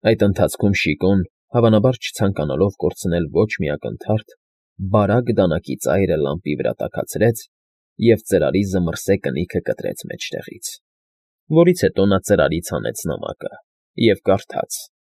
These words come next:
դրսևորելով աշխույժ գոհունակության բոլոր նշանները։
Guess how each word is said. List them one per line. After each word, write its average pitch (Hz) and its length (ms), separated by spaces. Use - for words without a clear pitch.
դրսևորելով 92 800
աշխույժ 107 500
գոհունակության 92 840
բոլոր 82 440
նշանները։ 50 680